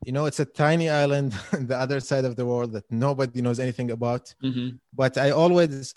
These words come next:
Speaker 1: I always had this, uh, dream of, you know, joining Nike, joining, uh, Adidas. Even, like, I was thinking one day I wanna join Disney.
Speaker 2: Mm-hmm.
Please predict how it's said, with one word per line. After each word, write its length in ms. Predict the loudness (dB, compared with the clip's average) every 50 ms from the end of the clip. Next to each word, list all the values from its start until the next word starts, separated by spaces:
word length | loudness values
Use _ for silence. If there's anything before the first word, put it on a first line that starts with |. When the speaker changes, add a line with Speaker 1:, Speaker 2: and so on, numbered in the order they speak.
| _
Speaker 1:
I 160 | -4 -2 0 2
always 400 | 4 4 4 4 2 2 2 2
had 200 | 0 0 0 0
this, 320 | -2 -4 -4 -4 -6 -4
uh, 480 | -2 0 2 2 2 0 0 0 -2 -4 -6 _ -14 -12 -12 -10
dream 420 | -4 0 2 2 2 2 2 0
of, 180 | 0 -2 -4 -6 _ _ _ _ _ -20 -18 -12
you 140 | -8 -4 -2
know, 80 | -2 -2
joining 480 | -2 0 2 2 2 2 0 0 0
Nike, 420 | 0 0 0 -2 -4 -6 -8 -8 -6
joining, 500 | -4 -2 -2 0 0 0 -2 -4 -6 -8 -16 _ _ _ _ _ _ -10
uh, 120 | -8 -6 -4
Adidas. 580 | -4 -4 -2 -2 -2 -2 -4 -6 -8 -10 -14 -14
Even, 220 | -12 -10 -8 -6
like, 200 | -4 -4 -4 -4
I 60 | -6 -6
was 120 | -6 -6
thinking 240 | -6 -6 -6 -4 -4
one 160 | -4 -4 -4
day 80 | -4 -4
I 60 | -4
wanna 120 | -4 -4
join 220 | -4 -2 -2 -2 0
Disney. 480 | 0 0 0 2 0 -2 -4 -4 -6 _ _ _ _ _ -12
Speaker 2:
Mm-hmm. 260 | -10 -8 -6 -8 -8